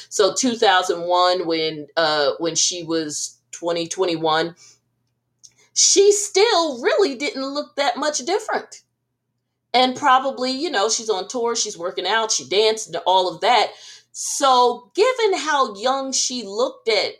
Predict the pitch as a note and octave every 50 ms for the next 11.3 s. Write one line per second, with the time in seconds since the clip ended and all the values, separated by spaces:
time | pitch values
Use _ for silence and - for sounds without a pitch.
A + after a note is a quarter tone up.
0 | _ _ _ _ _ _ - F3 F3+ A#3+ B3 A#3+ A3+ - - - - G3+ E3 D#3+
1 | _ _ _ - D3 C#3 D3+ E3+ G3+ A#3+ C4+ E4+ F#4+ G4 - - - - B3 C#4
2 | C#4+ C#4 C4 B3+ C4+ C4+ C4 A#3 G3+ F#3 G3+ B3 D#4+ F4 F4+ G#4 G#4 _ _ _
3 | - - - _ _ _ - - C4 C#4+ B3+ - - - - - - F4 A4 G#4+
4 | - - - - F4 G#4+ A4 G#4 E4+ D#4+ D#4 D4 C#4+ C#4 C4+ - - C#4+ B3 D#4
5 | F#4+ G4 - F4 C4 B3 B3 - A#3 A#3 B3 B3 B3 B3 - - G3 G#3+ A3+ G3+
6 | - - - - - G#3+ F#3+ G#3 E4 A4 A4 - E3 E3 C3+ A2+ A#2 C#3+ C#4+ -
7 | _ _ _ _ _ _ _ _ _ _ _ _ _ _ _ _ _ _ - C5
8 | C#5+ C#5 - B4+ A#4+ - G#4+ G#4 G4 F4+ - - - - F4 F4 F4 E4 D#4 D4
9 | D4 C#4+ C#4+ C#4 C#4 A#3+ B3 C4 B3+ A#3 - - - D4 E4 - C4+ C4+ C4 C4
10 | C4 C4 B3+ - A#3 B3 C4 B3+ - _ _ _ - D4+ D#4 D#4 - - - -
11 | G#3+ G3 F3+ E3+ E3 E3